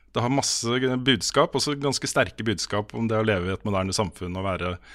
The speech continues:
liksom en del av, eh, arbeidsstyrken i et, eh, en stor by og sånne ting. Eh, det snakker om dating, mikrotransaksjoner, mobiltelefonen, eh, sånne ting. Eh, og mine favorittscener i det spillet er liksom ikke interaktive engang. Det er sånne,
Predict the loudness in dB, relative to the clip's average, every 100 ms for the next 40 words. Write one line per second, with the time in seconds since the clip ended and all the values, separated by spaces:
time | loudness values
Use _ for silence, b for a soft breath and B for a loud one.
0 | B -12 -8 -4 -2 -4 -4 -6 -4 -4
1 | -4 0 0 0 -4 -4 -4 -6 -6 -8
2 | -6 -6 -6 -8 -12 -6 -6 -6 -6 -8
3 | -8 -8 -6 -4 -4 -4 -4 -4 -2 0
4 | 0 -2 B B B B B -6 -2 0
5 | 2 0 0 -2 -2 -2 -2 0 4 4
6 | 4 2 4 4 4 0 0 0 0 0
7 | 2 2 2 2 2 0 0 -4 -2 -2
8 | 0 2 2 0 -6 -10 -6 -6 -6 -4
9 | -4 0 -2 -2 B B B B B -4
10 | 2 4 4 4 2 2 2 2 4 4
11 | 4 2 2 4 6 6 6 6 2 _
12 | 2 2 2 4 6 6 4 2 0 0
13 | 0 2 0 -2 -4 -2 2 2 2 -2
14 | -2 2 4 4 2 2